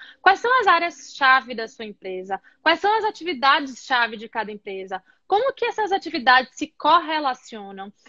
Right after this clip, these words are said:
E é importante que, eu, um, foi uma dica que eu falei pras meninas, que eu acho que fluiu melhor depois disso,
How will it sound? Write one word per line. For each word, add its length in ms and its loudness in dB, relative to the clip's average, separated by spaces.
E 80 -2
é 120 2
importante 580 -4
que, 200 -4
eu, 240 -8
um, 160 -14
foi 140 -8
uma 140 0
dica 340 -4
que 60 -4
eu 60 -2
falei 200 0
pras 200 -8
meninas, 320 -6
que 100 -4
eu 40 4
acho 140 -2
que 80 -8
fluiu 360 -2
melhor 280 0
depois 320 -8
disso, 440 -4